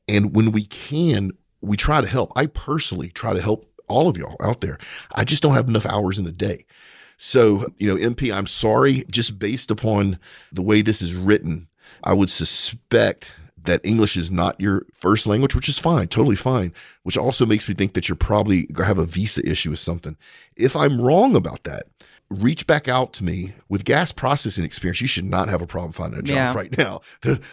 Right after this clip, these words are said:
Speaker 1: the refineries are desperate for people as they're starting to light these older refineries back up and trying to get some new ones built.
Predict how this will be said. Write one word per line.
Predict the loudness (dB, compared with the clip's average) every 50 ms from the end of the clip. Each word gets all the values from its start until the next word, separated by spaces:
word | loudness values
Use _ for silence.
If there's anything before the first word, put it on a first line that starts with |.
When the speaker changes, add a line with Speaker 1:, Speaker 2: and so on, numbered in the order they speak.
| _ -4
Speaker 1:
the | -2 0
refineries | 0 -2 0 2 2 4 4 4 2 0 0
are | -2
desperate | -4 2 4 4 4 4 2 -4 -2
for | -2 -2
people | 0 0 -2 0 2 0
as | 0 0
they're | -2 -4
starting | 0 2 0 0 0 0
to | 0
light | 2 2 2 2
these | 0 -4 -4 -4 -6 -6
older | 0 2 4 4 6 4
refineries | 4 2 2 0 2 2 2 0
back | 0 0 0 0 2 0
up | 0 0 0
and | -2
trying | -2 0 0 0
to | 0
get | -2 -2
some | -2 -4 -2 0
new | 2 2
ones | 2 0 -2 -4
built. | -2 -2 -2 -2 -2 -6